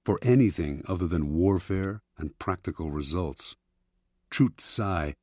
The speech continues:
chose to appeal to the only emotion that would work on such a man: greed.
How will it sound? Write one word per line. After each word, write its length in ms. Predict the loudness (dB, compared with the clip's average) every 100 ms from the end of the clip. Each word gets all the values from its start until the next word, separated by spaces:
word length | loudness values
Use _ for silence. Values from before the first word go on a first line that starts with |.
| -4
chose 440 | 2 4 4 2
to 160 | 2 0
appeal 480 | 0 0 4 4 2
to 120 | 0
the 140 | 0
only 340 | 2 6 6 6
emotion 580 | 4 4 2 0 -2 -2
that 120 | -4
would 140 | -4
work 340 | -2 -2 -2 -6
on 120 | -4
such 260 | -4 -4
a 40 | -4
man: 400 | -4 -6 -10 -14 _ _ _ _ -12 -6
greed. 680 | 0 2 2 0 -2 -6